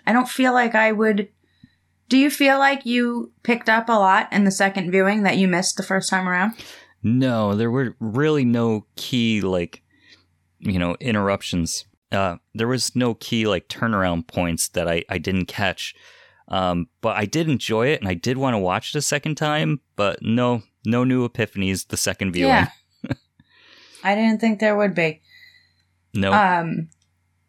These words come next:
Speaker 1: so we have, like you said, our Pats. I love that.
Speaker 2: <laughs>
Speaker 1: Robert Pattinson as the Batman.
Speaker 2: Mm-hmm.
Speaker 1: And Zoe Kravitz.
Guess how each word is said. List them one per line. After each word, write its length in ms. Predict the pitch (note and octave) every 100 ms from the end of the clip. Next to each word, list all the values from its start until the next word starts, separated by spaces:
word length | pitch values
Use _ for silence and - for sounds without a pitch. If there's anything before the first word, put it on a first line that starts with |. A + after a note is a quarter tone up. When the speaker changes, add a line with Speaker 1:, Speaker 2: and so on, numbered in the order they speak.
| _
Speaker 1:
so 240 | - A#3
we 160 | A3 A3+
have, 400 | A3 G3+ G#3 -
like 240 | - F#3+
you 80 | G3
said, 440 | G3 G3+ F#3+ G3 -
our 240 | F#3+ G3+
Pats. 480 | A3+ A3 A3 - -
I 120 | A#3+
love 240 | A#3 G3+ A3+
that. 280 | F#3+ G#3 C4
Speaker 2:
<laughs> 40 |
Speaker 1:
Robert 380 | B3 G#3+ G#3 G#3+
Pattinson 600 | A3+ G3+ G3+ G3+ A3 G#3+ -
as 340 | G3+ G3+ F#3+ - -
the 380 | C#3+ - E3+ F3
Batman. 640 | E3 D#3 D#3 D3+ D#3+ F#3+ _ -
Speaker 2:
Mm-hmm. 340 | G2 F#2 F#2+ B2+ - _ _ _ -
Speaker 1:
And 240 | F#3 F#3+
Zoe 360 | E3 F#3+ F#3+ F#3+
Kravitz. 920 | G3 F#3+ F3 F3 G3+ - - - -